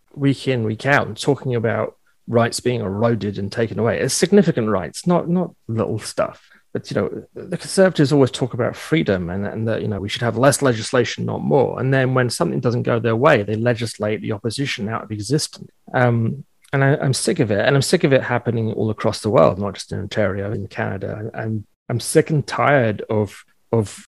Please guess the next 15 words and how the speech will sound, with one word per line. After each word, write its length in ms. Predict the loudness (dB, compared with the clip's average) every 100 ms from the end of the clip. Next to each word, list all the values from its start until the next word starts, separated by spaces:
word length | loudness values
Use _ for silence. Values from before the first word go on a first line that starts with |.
| -10
the 60 |
kind 240 | -2 2 4
of 60 |
world 280 | 8 8 8
that 80 | 4
my, 320 | 0 0 0
my 240 | 0 -2 -2 -6
parents 600 | 0 2 2 0 -6 -10 _
fought 380 | 2 4 4 0
for, 280 | -4 -2 -2
actually. 480 | -4 -2 -2 0
I 80 | -2
mean, 220 | -4 -6
kind 280 | -8 -6 -2
of. 200 | -4 -6